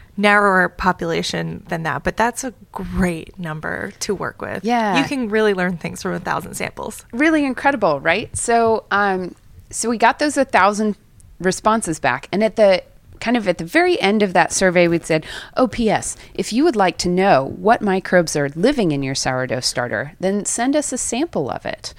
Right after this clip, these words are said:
Speaker 2: Um, and over f-, y-, almost five hundred seventy-one people s-, from seventeen countries around the world
Speaker 1: <laughs>
Speaker 2: sent us a cup of their starter in the
Speaker 1: Cool.
Speaker 2: mail, like, triple bagged in Ziploc baggies,
Speaker 1: Mm-hmm.
Speaker 2: um, to Tufts University in Boston,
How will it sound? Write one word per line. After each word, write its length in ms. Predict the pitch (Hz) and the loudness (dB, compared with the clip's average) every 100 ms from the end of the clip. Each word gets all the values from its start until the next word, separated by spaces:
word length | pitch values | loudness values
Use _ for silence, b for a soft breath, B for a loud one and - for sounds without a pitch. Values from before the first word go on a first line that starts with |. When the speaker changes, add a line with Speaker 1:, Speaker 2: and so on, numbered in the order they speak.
| B B B B 165 | B B B B -4
Speaker 2:
Um, 380 | 170 156 151 - | -2 -2 -4 -4
and 160 | 196 214 - - | -4 -4 -8 0
over 240 | 208 220 233 | 2 4 0
f-, 200 | - - - | -2 -20 -8
y-, 240 | 190 175 - - - _ - - - - - | -4 -4 -6 -18 -20 _ -20 -20 -20 -10 -4
almost 360 | 185 185 - | -2 -4 -2
five 280 | - 233 247 | 2 4 2
hundred 380 | - 233 220 196 | -2 0 0 0
seventy-one 920 | - 202 190 196 190 175 151 156 170 | -2 0 0 0 -2 -2 0 0 -2
people 500 | - 156 - 220 320 - B B B B B - | -4 -6 -2 -4 -4 -12 B B B B B -10
s-, 240 | - - - | -8 -10 -4
from 240 | 196 185 | 0 2
seventeen 640 | - 185 175 262 - 262 | 2 2 4 2 2 0
countries 500 | 240 196 196 233 190 | 2 2 4 4 4
around 320 | 185 160 165 - | 4 4 4 4
the 100 | 339 | 6
world 440 | 147 135 196 254 254 | 6 6 4 0 -4
Speaker 1:
<laughs> 120 | - - | -12 -12
Speaker 2:
sent 400 | - 233 269 240 | 0 2 4 6
us 320 | 190 - - - | 4 2 -6 -2
a 120 | 175 | -2
cup 320 | - 175 185 | 0 0 0
of 160 | 285 254 | 0 4
their 140 | 226 196 | 4 4
starter 480 | - 170 156 175 | 2 2 4 2
in 180 | 170 160 | 2 0
the 120 | 190 | 2
Speaker 1:
Cool. 100 | 214 | 2
Speaker 2:
mail, 380 | 165 135 139 175 170 | 2 4 2 2 0
like, 160 | 156 | -2
triple 320 | - 247 240 | 0 2 4
bagged 340 | 202 170 165 170 | 4 6 4 2
in 80 | 151 | 0
Ziploc 420 | 156 156 175 - | 0 0 0 0
baggies, 580 | 139 131 131 143 151 220 | -4 -4 -6 -8 -8 -10
Speaker 1:
Mm-hmm. 280 | 196 202 220 | -8 -8 -2
Speaker 2:
um, 320 | 175 175 160 | 0 2 0
to 160 | - 185 | -4 -6
Tufts 440 | - 175 - - | -2 -4 -4 -4
University 580 | 214 220 202 180 - 190 | -2 -2 -2 -2 -2 -2
in 120 | 185 | -2
Boston, 600 | 165 131 120 - 147 147 | -2 -4 -4 -8 -8 -8